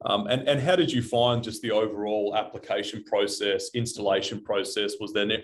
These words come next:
there any interruptions to your day-to-day business? Was it an easy process for you?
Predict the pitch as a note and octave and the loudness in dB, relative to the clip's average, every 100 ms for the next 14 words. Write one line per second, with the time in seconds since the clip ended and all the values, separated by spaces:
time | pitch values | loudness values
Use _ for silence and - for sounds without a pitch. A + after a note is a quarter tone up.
0 | - G#2 G#2+ G#2 G2+ A2+ G#2+ G2+ G#2+ A2 | 0 2 2 2 0 -2 -6 0 2 2
1 | - A#2+ A2 - A2 G#2+ G#2 G#2+ G#2+ G#2 | 0 -2 -2 -6 -2 0 2 4 4 4
2 | G2+ C3 C3 D3 C3+ A#2+ G2+ G2+ - - | 2 0 -4 -4 -4 -2 -4 -4 -12 -6
3 | G#2+ A2+ A#2+ B2 A#2+ A#2+ A#2 B2 - C#3+ | 0 2 2 0 0 0 0 -4 -4 -2
4 | D#3 E3+ - | 0 -2 -4